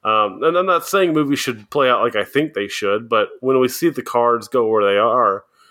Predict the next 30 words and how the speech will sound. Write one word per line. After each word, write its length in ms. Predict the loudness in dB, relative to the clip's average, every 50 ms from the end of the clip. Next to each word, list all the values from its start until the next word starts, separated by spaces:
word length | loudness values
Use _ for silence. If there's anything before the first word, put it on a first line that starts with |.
| _ _ _ _ _ _
and 180 | -6 -4 -4
how 160 | -2 -2 -2 0
they're 120 | 0 -4
falling, 580 | -4 -2 0 0 2 2 2 2 2 0 0 0
that 120 | -2 -2 -2 -6 -12 -20 -20 _ _ _ _ _ _
sometimes 800 | -8 -4 -2 -2 0 -2 -2 0 0 2 2 2 0 0 0 -2
if 140 | 0 0 0
it 140 | -2 -2
goes 320 | 0 0 0 0 0 0 -2
the 100 | 0 0
way 160 | 2 2 2
it 120 | 2 0 0
looks 240 | 0 -2 0 0 0
like 140 | 0 0 -2
it 100 | -4 -6
should, 340 | -4 -2 0 0 2 2 0
like 200 | 0 -2 -4 -8
Frankenstein 800 | -4 -2 0 0 0 0 -2 -2 -2 0 2 2 2 0 -2 -4
probably 260 | -2 0 0 0 0 -2
should 200 | -2 -2 -2 -2
have 100 | -2 -2
been 160 | -4 -6 -4
dead 260 | -4 -2 0 0 0 0
at 80 | -2
the 80 | -4 -4
end 80 | -4 -4
of 80 | -4
the 60 | -4
last 260 | -4 -6 -8 -10 -6 -6
movie, 300 | -4 -2 -2 -4 -4